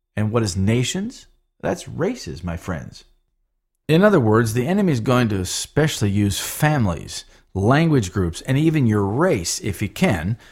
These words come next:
to bind you under his control. Imagine, Satan stirs up animosity in your heart towards someone of another race. He gets you to think unkind thoughts, and eventually he leads you to openly say or do things that are more strongly racial.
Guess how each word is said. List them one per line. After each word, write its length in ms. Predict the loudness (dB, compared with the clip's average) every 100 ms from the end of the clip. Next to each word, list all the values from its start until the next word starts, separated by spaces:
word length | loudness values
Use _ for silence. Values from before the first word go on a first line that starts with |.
| _ -2
to 120 | 0
bind 380 | 4 4 4 4
you 80 |
under 200 | 2 2
his 140 | 0 0
control. 640 | -4 -4 -2 -4 -4 -10 -20 _ _ _ _ _ _ 2
Imagine, 580 | 6 6 4 0 -8 -14 _ _ -10
Satan 380 | -4 -2 -2
stirs 360 | -6 0 0 2
up 160 | 0 0
animosity 720 | 0 2 2 0 -2 -4 -4
in 80 | -4
your 120 | -4
heart 340 | -2 -2 -4
towards 320 | -4 -2 -2 -2
someone 380 | -2 0 0
of 100 | 0
another 300 | 0 0 0
race. 340 | -2 -4 -6 -14 -18 -20 _ _ _ _ _ 0
He 140 | 0
gets 320 | 4 2 2
you 60 | -2
to 80 | -2
think 280 | -2 -4 0
unkind 580 | 2 2 2 0 0 -2
thoughts, 400 | 0 0 0 -4
and 120 | 0
eventually 460 | 2 2 0 0 -2
he 120 | 0
leads 400 | 2 2 2 0
you 100 | -4
to 200 | -2 -4
openly 440 | 0 -2 0 -2 -2
say 260 | -2 -2
or 100 | 0
do 240 | 0 0 0
things 400 | -2 -2 -2 0
that 160 | 0
are 300 | 2 2 0
more 280 | -2 0 0
strongly 800 | -2 -10 -4 0 0 0 -2 -2
racial. 640 | -2 -2 -2 -2 -6 -8